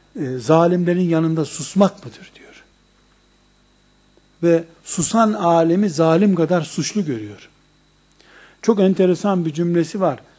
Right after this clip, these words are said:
Diyor ki, "Bana diyorlar, 'Ya sen Mısır'da gurbettesin.'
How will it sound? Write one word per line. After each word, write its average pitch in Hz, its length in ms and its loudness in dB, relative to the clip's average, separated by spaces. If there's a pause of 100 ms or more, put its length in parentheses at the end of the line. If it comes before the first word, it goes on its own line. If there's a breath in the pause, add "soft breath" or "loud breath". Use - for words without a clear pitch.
(140 soft breath)
Diyor 220 220 0
ki, 175 220 -4 (340 soft breath)
"Bana 208 340 4
diyorlar, 214 480 2 (400 soft breath)
'Ya 196 160 2
sen 214 180 -2
Mısır'da 208 440 0
gurbettesin.' 190 800 -2